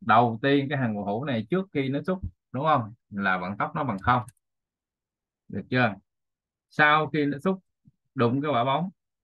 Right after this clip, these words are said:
thì cái vận tốc nó đạt là ba mươi ba phẩy, à, không. Đến khi, à, tốc độ, đúng rồi.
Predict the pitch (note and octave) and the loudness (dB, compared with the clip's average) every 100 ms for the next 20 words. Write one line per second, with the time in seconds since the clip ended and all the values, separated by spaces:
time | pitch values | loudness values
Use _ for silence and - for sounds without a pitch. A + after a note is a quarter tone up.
0 | _ _ _ _ _ _ _ - G#2+ A2+ | _ _ _ _ _ _ _ -10 -8 -4
1 | B2+ G#2+ G#2+ D3 C#3+ C#3 C3 G2 F#2+ G2+ | -4 -2 -2 -4 -4 -4 0 0 -2 -2
2 | F#2+ F2+ F2+ - - G#2 A#2+ A#2+ A#2 A2+ | 0 0 -6 -10 -6 -2 0 0 -4 -2
3 | A2+ G#2+ F2+ F2+ G#2+ - - _ _ _ | -4 -4 -8 -10 -10 -12 -18 _ _ _
4 | _ _ _ _ _ _ _ _ G2+ G2+ | _ _ _ _ _ _ _ _ -4 -2
5 | F2+ F2 E2+ G1+ - _ _ _ _ _ | 0 -2 -4 -6 -12 _ _ _ _ _
6 | _ _ _ _ _ _ _ _ _ _ | _ _ _ _ _ _ _ _ _ _
7 | _ _ _ _ _ - C#3 B2 - _ | _ _ _ _ _ -2 0 0 -6 _
8 | _ _ _ _ B2+ C#3+ F#3 D#3+ C#3+ C3+ | _ _ _ _ 0 2 2 2 2 2
9 | C3 B2 A#2+ D#3 D#3 F#2+ - B2+ D3 D#3 | 0 0 0 -4 -4 -4 -4 -2 -2 -2